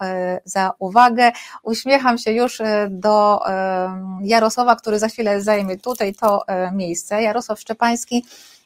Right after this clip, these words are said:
e, dzisiaj pierwszy odcinek, e, jego, e, programu w Resecie Obywatelskim. Bardzo serdecznie witam, e, Cię, Jarosławie, na pokładzie Resetu Obywatelskiego. Fajnie, że ja mogę powitać Jarka. E,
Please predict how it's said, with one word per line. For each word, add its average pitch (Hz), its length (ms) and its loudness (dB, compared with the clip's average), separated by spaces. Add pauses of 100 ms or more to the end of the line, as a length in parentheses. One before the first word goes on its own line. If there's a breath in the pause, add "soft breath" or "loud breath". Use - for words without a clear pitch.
(120)
e, 202 280 -4
dzisiaj 208 440 -4
pierwszy 254 360 -2
odcinek, 214 480 -4
e, 190 300 -2
jego, 190 520 -4
e, 180 60 -6
programu 196 520 -2
w 185 40 -8
Resecie 196 420 -6
Obywatelskim. 185 720 -4
Bardzo 196 220 -2
serdecznie 196 500 -6
witam, 190 360 -8
e, 180 640 -6
Cię, 226 180 4
Jarosławie, 220 800 6
na 196 120 -2
pokładzie 202 500 2
Resetu 214 380 -2
Obywatelskiego. 190 800 -2
Fajnie, 294 280 0
że 233 80 -4
ja 220 120 4
mogę 180 200 -4
powitać 185 460 -8
Jarka. 208 300 -6 (680 loud breath)
E, 202 800 -4